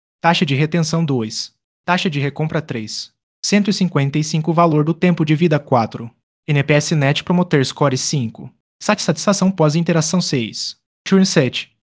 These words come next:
Tempo de resposta do suporte. Oito. Taxa de conversão pós-recomendação. Nove. Abandono de carrinho. Dez.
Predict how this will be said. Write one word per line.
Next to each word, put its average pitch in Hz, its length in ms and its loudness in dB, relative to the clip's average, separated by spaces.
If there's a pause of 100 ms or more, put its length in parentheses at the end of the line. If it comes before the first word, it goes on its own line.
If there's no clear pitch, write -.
(180)
Tempo 190 220 0
de 127 100 0
resposta 139 480 0
do 120 120 -2
suporte. 165 500 0
Oito. 117 380 -2 (340)
Taxa 190 220 0
de 156 100 -4
conversão 151 460 -4
pós-recomendação. 143 800 -4
Nove. 117 420 -6 (340)
Abandono 151 440 2
de 151 100 -2
carrinho. 139 340 0
Dez. 117 520 -6